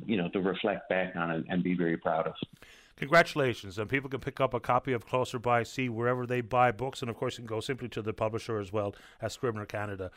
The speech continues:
Speaker 2: Uh, congratulations. It's a real page turner. People ask me every now and then to do these types of, of, uh, bits or interviews, but I can only
Speaker 1: Mm-hmm.
Speaker 2: do it if I read the book, and unfortunately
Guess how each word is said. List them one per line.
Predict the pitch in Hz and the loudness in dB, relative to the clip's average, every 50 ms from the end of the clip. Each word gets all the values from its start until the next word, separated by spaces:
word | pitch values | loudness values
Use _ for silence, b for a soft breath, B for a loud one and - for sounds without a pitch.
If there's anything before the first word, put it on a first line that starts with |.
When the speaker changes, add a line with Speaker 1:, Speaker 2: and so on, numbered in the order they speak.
| B B B B | B B B B
Speaker 2:
Uh, | B 139 143 | B 6 6
congratulations. | 143 - 175 156 180 170 170 - - 143 127 113 98 - 113 95 | 6 4 2 4 4 4 4 2 0 2 2 2 0 -4 -10 -10
It's | 107 117 | -10 -10
a | 135 | -2
real | 143 156 165 156 | 0 0 0 2
page | - 160 143 147 135 - - | 2 2 2 2 2 0 -4
turner. | 123 110 104 104 | -4 -4 -4 0
People | - 214 214 - 240 208 | 0 0 2 4 4 4
ask | 196 - - | 4 4 2
me | 185 170 | 0 -2
every | 160 147 143 | 0 0 0
now | 131 131 131 | 0 0 0
and | 117 110 | 0 0
then | 120 131 147 B B B B - | 0 0 -2 B B B B -14
to | - | -4
do | 123 135 139 139 | 0 0 0 2
these | 135 139 131 | 0 -2 -2
types | - - 139 135 - - 135 | 0 0 0 0 0 -2 -4
of, | 135 117 120 113 - - | -4 -4 -4 -6 -6 2
of, | 110 120 120 117 104 - - - | 4 4 4 4 2 -6 -4 -2
uh, | 131 117 | -2 -2
bits | 104 98 - 160 180 - - - | 0 2 0 0 0 0 0 0
or | 127 120 | 0 0
interviews, | 131 151 165 147 165 180 214 - B B B B B B B | 0 -2 -2 0 2 0 0 0 B B B B B B B
but | _ 156 170 | _ 4 4
I | 175 | 4
can | 170 - 180 | 4 4 2
only | 202 240 220 | 2 4 4
Speaker 1:
Mm-hmm. | 147 | 4
Speaker 2:
do | - 147 165 | 4 4 2
it | 147 | 2
if | 123 - | 2 0
I | |
read | 120 117 120 123 | 2 2 2 0
the | 107 98 | 0 -2
book, | 95 131 123 104 - - | 0 2 2 2 2 -2
and | 117 110 113 113 110 - | -6 -6 -6 -8 -4 -4
unfortunately | 135 - - - 160 170 - - | -4 -4 2 2 2 2 2 0